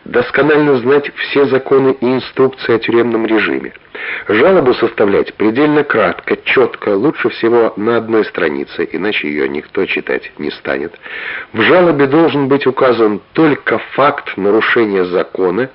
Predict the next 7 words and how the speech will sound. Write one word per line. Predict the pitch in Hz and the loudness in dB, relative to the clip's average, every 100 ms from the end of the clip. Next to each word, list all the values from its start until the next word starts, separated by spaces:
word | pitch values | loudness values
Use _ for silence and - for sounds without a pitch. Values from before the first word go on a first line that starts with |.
| _ - | _ -6
или | 110 98 92 | -4 -4 -6
инструкции, | 90 85 - 90 - - 113 120 | -6 -8 -2 -2 -2 -4 0 0
дата | 113 139 123 - 117 - | 2 0 0 0 -4 0
этого | 135 139 156 165 - | -2 0 0 -2 0
события, | 170 170 175 - 170 _ - - - - - | 0 0 0 -4 -10 _ -20 -16 -14 -14 0
фамилии | 139 170 175 147 127 | 2 4 4 2 2
виновных | 107 127 127 131 123 156 202 - | 2 2 4 2 2 0 0 -4